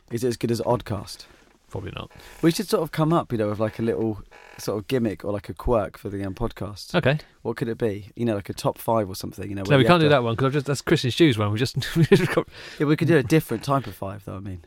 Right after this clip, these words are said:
Speaker 1: You know, kind of like a top five of minutia.
Speaker 2: Yeah, but they, well, what's that?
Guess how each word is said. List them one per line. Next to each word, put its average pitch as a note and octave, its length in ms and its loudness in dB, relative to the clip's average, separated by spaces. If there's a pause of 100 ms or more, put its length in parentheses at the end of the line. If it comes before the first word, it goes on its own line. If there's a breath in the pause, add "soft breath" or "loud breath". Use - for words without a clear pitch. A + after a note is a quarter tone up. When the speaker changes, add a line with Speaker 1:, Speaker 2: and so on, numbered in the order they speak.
(160)
Speaker 1:
You A2+ 120 -6
know, G2+ 180 -6
kind G#2 200 -8
of G2+ 140 -8
like G2+ 140 -4
a - 20 -12
top A2+ 240 -10
five G2 440 -8 (380)
of G2+ 80 -12
minutia. G#2 640 -4 (200)
Speaker 2:
Yeah, C3+ 100 4
but G#2 60 0 (100)
they, F2+ 80 -2
well, A2+ 240 -2
what's C#3+ 180 -6
that? G#2+ 220 -6